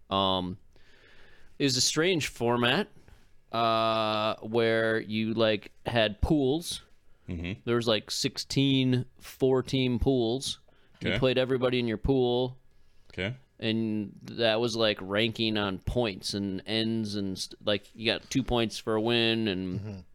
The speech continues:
Speaker 2: And, like, every point that you scored plus another point for, like, every end in
Speaker 1: Every
Speaker 2: which
Speaker 1: end
Speaker 2: you
Speaker 1: you
Speaker 2: scored.
Speaker 1: scored was
Speaker 2: Yeah.
Speaker 1: a tiebreaker, you know, whatever.
Speaker 2: Got
Speaker 1: And
Speaker 2: it.
Speaker 1: that's how they
Speaker 2: Got it.
Speaker 1: seeded out the first,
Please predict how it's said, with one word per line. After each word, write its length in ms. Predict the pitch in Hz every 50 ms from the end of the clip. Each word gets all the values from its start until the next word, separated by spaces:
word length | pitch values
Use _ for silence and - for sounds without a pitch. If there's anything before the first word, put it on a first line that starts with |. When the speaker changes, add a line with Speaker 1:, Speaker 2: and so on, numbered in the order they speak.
| - - - - - - -
Speaker 2:
And, 120 | 90 92 95
like, 240 | 92 90 87 82 -
every 420 | 113 110 101 101 101 98 95 95
point 360 | 90 - - - 110 107 95 92
that 80 | 101 101
you 100 | 95 95
scored 520 | - - - 104 98 98 95 95 90 82
plus 460 | - - 98 92 - - - - - -
another 300 | - 95 92 90 90 90
point 300 | 87 - 104 95 92 87
for, 100 | - 101
like, 200 | 90 85 82 78
every 300 | 90 85 87 87 82 -
end 220 | - 92 92 92 98
in 60 | 160
Speaker 1:
Every 140 | 156 143 143 143
Speaker 2:
which 80 | 147
Speaker 1:
end 220 | 151 156 160 160 160
Speaker 2:
you 80 | 151
Speaker 1:
you 60 | 147 -
Speaker 2:
scored. 200 | - - 104 -
Speaker 1:
scored 340 | 147 147 143 143 143 139 135
was 200 | 139 139 135 127
Speaker 2:
Yeah. 60 | 139
Speaker 1:
a 40 | 131
tiebreaker, 840 | - 147 143 139 135 123 127 135 131 131 120 - 135 131 127 123 120
you 80 | 127
know, 80 | 123 117
whatever. 360 | 117 131 139 127 117 110 110
Speaker 2:
Got 60 | -
Speaker 1:
And 60 | 95 -
Speaker 2:
it. 20 | 170
Speaker 1:
that's 120 | 175 - -
how 120 | 175 160
they 120 | 147 139 131
Speaker 2:
Got 80 | 123
it. 20 | -
Speaker 1:
seeded 340 | - 156 156 139 139 123 123
out 200 | 123 120 117 -
the 80 | 113
first, 720 | - - - 127 120 120 113 - - - - - - -